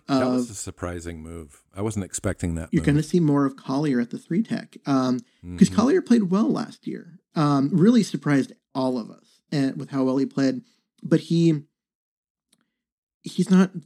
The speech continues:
Speaker 2: he's not a great edge rusher. He's a bull rush, you know, power
Speaker 1: Yes.
Speaker 2: guy.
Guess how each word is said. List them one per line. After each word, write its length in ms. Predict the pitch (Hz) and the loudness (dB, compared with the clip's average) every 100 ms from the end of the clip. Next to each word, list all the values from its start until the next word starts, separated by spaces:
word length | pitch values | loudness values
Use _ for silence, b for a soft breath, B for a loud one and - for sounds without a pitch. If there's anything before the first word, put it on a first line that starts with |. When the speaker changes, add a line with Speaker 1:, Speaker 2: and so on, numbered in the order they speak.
| _ _ | _ _
Speaker 2:
he's 220 | - 156 | -14 -2
not 100 | 175 | 0
a 40 | 175 | 0
great 380 | 127 131 143 - | 0 0 0 -2
edge 260 | 127 131 117 | -4 -4 -4
rusher. 440 | 110 - - - - | -4 -4 -8 -14 -4
He's 200 | 127 123 | -2 0
a 100 | 127 | 0
bull 340 | - 127 139 | 0 2 2
rush, 520 | 127 123 123 - - - | 2 0 -2 -6 -18 -4
you 120 | 156 | 0
know, 180 | 120 117 | 2 0
power 380 | - 143 156 147 | 0 2 4 2
Speaker 1:
Yes. 80 | 127 | 2
Speaker 2:
guy. 280 | 113 117 | 0 -2